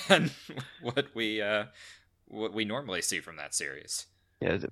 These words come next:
Speaker 2: very, very intricate and involved, and if you really want to dig deep into it, um, extremely hackable.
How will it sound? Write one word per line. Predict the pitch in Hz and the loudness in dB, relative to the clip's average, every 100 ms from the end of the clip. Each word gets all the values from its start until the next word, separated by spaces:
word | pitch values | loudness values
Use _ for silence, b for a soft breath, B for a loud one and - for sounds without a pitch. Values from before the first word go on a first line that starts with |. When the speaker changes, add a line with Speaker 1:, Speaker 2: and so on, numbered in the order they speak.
| - | 12
Speaker 2:
very, | 123 127 117 | 12 12 10
very | 123 175 180 | 10 12 12
intricate | - 147 - 143 143 - | 12 8 8 10 10 12
and | 123 | 6
involved, | 117 113 127 127 123 117 - 110 | 6 12 12 12 12 12 6 6
and | 107 104 | 6 10
if | 104 - | 8 8
you | 113 139 | 4 8
really | 127 | 10
want | 123 120 | 10 10
to | |
dig | 120 117 - | 10 8 8
deep | 113 110 | 4 6
into | 110 107 113 98 | 6 6 6 8
it, | 92 - - - _ | 8 4 -20 -20 _
um, | - 98 92 90 | 6 8 10 8
extremely | 92 - - 135 127 | 4 4 8 8 10
hackable. | 127 110 - 101 85 | 10 10 10 6 6